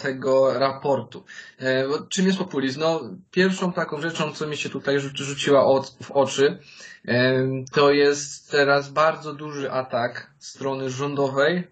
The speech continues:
na redakcję Onetu. Redakcję Onetu.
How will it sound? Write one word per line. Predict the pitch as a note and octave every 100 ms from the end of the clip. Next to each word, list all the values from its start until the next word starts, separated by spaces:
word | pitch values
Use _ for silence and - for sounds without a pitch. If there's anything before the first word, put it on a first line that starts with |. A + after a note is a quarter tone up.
| _
na | - C3 C3+ C3+ C#3 C#3+ C#3+ - - -
redakcję | D3 D3+ D#3 - D3
Onetu. | C#3 B2+ - -
Redakcję | B2 B2+ C#3 - B2+
Onetu. | C3 C#3+ C#3 F#3+ G#3+